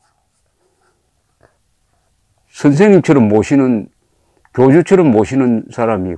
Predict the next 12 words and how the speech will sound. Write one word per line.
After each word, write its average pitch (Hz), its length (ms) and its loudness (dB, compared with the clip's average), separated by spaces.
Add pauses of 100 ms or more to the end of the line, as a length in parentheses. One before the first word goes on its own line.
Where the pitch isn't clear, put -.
(120)
쿠바의 180 460 0
카스트로였습니다. 139 1000 -8 (1160)
수시로 180 480 2
쿠바를 160 420 -4
방문합니다. 90 580 -14 (320)
그래서 170 240 -2
카스트로로부터 143 760 -2
지령을 160 320 0
받아와요. 101 460 -8 (3000)
자, 127 380 0
이때부터 180 600 0
이제 123 400 2